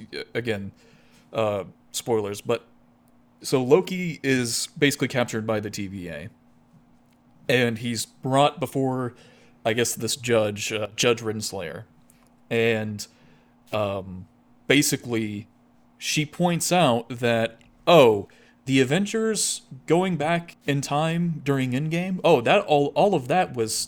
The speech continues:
totally fine. That all was supposed to happen. But you grabbing the Tesseract wasn't." But however, there's a problem with that, because if the Avengers never went back in time,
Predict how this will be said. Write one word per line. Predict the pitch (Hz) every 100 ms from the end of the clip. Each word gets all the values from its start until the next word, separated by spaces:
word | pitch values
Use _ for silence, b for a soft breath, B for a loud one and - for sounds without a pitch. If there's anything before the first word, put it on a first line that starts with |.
| -
totally | 151 117 104
fine. | - 117 87 110
That | 170
all | 196 180
was | 139 120 - b b
supposed | - 120 - 156 165 165
to | 110
happen. | - 92 - - - b b b b b -
But | 123 107
you | 123 202
grabbing | 147 175 180 156
the | 123
Tesseract | - 233 - 110 87 65 - - -
wasn't." | 135 127 - - - _ _ _ _ _ _ _ _ -
But | 123
however, | 120 120
there's | 120 117
a | 117
problem | - 208 156
with | 107 -
that, | 73 -
because | 117 - 104 95 92 - b b b _
if | 139 220 - - - _ _ -
the | 151
Avengers | 160 185 151 135 127
never | 123 143 147
went | 135 120
back | 139 131
in | 107 98
time, | - 202 98 101